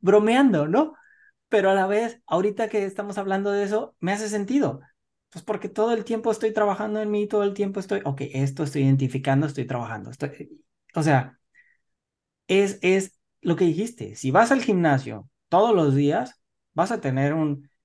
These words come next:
una resistencia, una fuerza, etcétera. O sea, que si te vas a hacer el Tough Mudder, o sea, no te va a hacer nada. Pero si te vas con dos días de gimnasio, pues te va a pasar como a mí, que me lastimé el hombro, ¿no?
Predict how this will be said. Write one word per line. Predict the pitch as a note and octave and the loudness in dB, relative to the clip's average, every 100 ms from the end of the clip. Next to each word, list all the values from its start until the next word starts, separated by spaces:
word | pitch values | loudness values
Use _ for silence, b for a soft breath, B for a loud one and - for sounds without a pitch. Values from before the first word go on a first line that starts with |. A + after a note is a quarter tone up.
| _ - | _ -6
una | D#3 E3 | 0 0
resistencia, | C#3 A#2+ - C3+ C#3 C#3 G#3 B3 - | 0 -6 -4 0 0 0 -2 -2 -6
una | D#3 D#3+ C#3+ | -6 -6 -6
fuerza, | C3+ D#3 D3 C#3 G#3 - | -4 0 0 0 -2 -2
etcétera. | C#3 D3 C#3 E3 A3+ G#3 | -6 -4 -4 -2 -2 -4
O | |
sea, | C3+ G2+ - _ _ _ _ _ _ _ | -6 -8 -10 _ _ _ _ _ _ _
que | C#3+ | -2
si | C#3 | 0
te | D3 | 4
vas | C#3+ F3+ | 4 4
a | |
hacer | F3 F#3+ | 2 0
el | F3 | 0
Tough | - F3 | -2 -2
Mudder, | F3 D#3 F#3 A#3 - _ _ | 2 4 4 0 -4 _ _
o | |
sea, | D3 | -6
no | D#3 | -2
te | E3 | 0
va | |
a | D#3+ | 0
hacer | E3 | 0
nada. | D3+ D#3 G2+ _ _ _ _ _ _ _ _ _ b b b b b _ | -2 -4 -6 _ _ _ _ _ _ _ _ _ b b b b b _
Pero | F#3+ F#3 | -4 -2
si | E3+ | -2
te | E3+ | 0
vas | G3 G#3+ | 2 2
con | G3+ F3+ | 2 -2
dos | F#3+ | 0
días | F#3 F#3+ | 0 -2
de | F#3+ | -2
gimnasio, | F#3 G3 A#3 F#3+ G3 A3+ C4+ | -4 -4 -2 -2 0 0 -2
pues | D3 | -6
te | D3 | -4
va | D3 | -4
a | D3 | -2
pasar | D3 D#3 C#3 | -2 -2 -2
como | D#3 | -2
a | C#3 | 0
mí, | D#3+ | 0
que | F3+ | -2
me | D3 | 0
lastimé | C3+ C3+ C#3 C#3+ | 0 -2 -2 0
el | F3 | 2
hombro, | F3 C3+ C3 | 0 0 -2
¿no? | G#3+ - | -4 -6